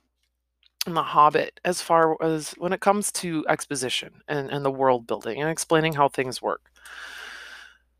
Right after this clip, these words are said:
In Midnight Bargain, we were getting some of the world as the character,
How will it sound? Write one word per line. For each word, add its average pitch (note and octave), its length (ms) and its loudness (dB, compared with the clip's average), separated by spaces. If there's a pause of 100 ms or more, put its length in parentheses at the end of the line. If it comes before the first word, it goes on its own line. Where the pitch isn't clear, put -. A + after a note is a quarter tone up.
(200)
In G#3+ 400 8
Midnight B3 500 4 (560)
Bargain, D#3+ 880 4 (600)
we F#3 220 -2
were F3 120 2
getting E3 600 2 (200)
some G3 360 2
of G3 80 2
the F#3+ 80 4
world D#3+ 520 4
as C#3+ 840 4 (180)
the D#3 380 -4
character, E3 880 6